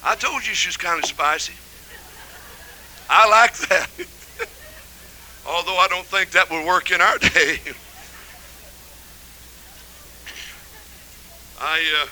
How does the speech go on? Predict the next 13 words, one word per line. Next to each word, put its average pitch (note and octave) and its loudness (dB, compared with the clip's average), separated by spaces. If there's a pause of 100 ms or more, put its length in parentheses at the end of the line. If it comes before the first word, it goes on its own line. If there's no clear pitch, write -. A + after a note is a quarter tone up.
(640)
was - -16
pastoring F3 -4
in D#3 -12
Waco, E3+ -8
Texas, C#3+ -12
the - -20
first D#3 -14
church C#3+ -12
there, C3+ -6
for - -12
some C#3 -12
time, D#3 -10
and, B2+ -14